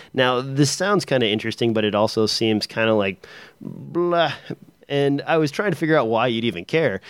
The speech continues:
And it turns out because they do this, they're able to reduce the thickness of the sensor and the size of the sensor and the size of the pixel sites. So now they can get down to even tinier thirteen megapixel sensors.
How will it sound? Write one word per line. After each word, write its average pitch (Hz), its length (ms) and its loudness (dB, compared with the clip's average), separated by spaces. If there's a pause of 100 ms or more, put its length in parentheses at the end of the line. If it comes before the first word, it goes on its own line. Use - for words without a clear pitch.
(180)
And 135 140 0
it 139 80 -2
turns 208 260 0
out 151 280 0
because 185 400 0
they 170 100 -2
do 170 220 0
this, 107 340 0
they're 123 240 0
able 151 220 4
to 139 120 -4
reduce 127 480 0
the 214 160 -2
thickness 170 540 -2
of 101 60 -2
the 92 100 0
sensor 92 480 0 (420)
and 190 380 2
the 123 220 0
size 165 340 2
of 123 100 0
the 98 100 -4
sensor 107 520 0 (200)
and 135 360 0
the 104 80 -6
size 117 300 0
of 90 80 -12
the - 40 -18
pixel 135 360 0
sites. 87 340 -2 (320)
So 135 160 -2
now 151 240 0
they 139 80 2
can 135 140 -4
get 120 140 -2
down 127 260 0
to 117 140 -8
even 147 340 2
tinier 151 720 -2
thirteen 123 420 -2
megapixel 117 500 0
sensors. 104 720 0